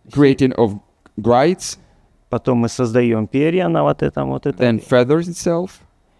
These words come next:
Speaker 2: И все, что внизу, это просто рандомизация.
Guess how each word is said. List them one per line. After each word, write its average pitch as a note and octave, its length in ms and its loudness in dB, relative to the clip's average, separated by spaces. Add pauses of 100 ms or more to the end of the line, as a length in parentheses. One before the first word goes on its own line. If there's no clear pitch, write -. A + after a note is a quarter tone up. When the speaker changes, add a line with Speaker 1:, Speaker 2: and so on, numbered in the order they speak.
(240)
Speaker 2:
И D3 80 -2
все, D3 240 2
что C3+ 200 -2
внизу, C#3 520 0
это C#3 360 -2
просто A#2+ 420 -2
рандомизация. A2+ 880 -2